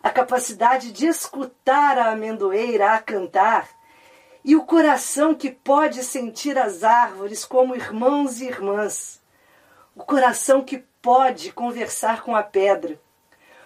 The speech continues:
O coração que vê Deus em todo lugar, por todos os lados,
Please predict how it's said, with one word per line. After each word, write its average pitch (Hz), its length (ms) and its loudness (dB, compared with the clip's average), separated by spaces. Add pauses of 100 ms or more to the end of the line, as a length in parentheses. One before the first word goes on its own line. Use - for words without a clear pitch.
(220)
O 254 140 -6
coração 294 760 2
que 285 160 -4
vê 277 220 0
Deus 277 560 2
em 247 140 -4 (160)
todo 330 360 2
lugar, 214 480 0 (640)
por 254 200 -6
todos 302 540 0
os - 140 -10
lados, 208 720 -2